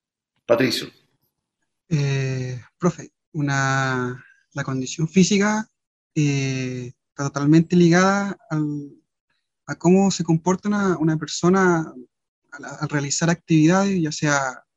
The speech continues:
Speaker 2: como mencionaba usted, habi-, al, eh, eh,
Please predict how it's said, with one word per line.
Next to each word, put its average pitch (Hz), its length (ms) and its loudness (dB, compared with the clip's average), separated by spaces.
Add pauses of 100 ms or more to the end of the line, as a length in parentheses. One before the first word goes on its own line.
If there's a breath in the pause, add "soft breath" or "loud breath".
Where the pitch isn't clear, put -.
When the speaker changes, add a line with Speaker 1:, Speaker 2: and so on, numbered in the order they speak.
(140)
Speaker 2:
como 143 220 -10
mencionaba 147 340 -6
usted, 160 240 -2
habi-, 151 280 -2
al, 143 420 -12
eh, 135 560 -12 (1120)
eh, 131 680 -6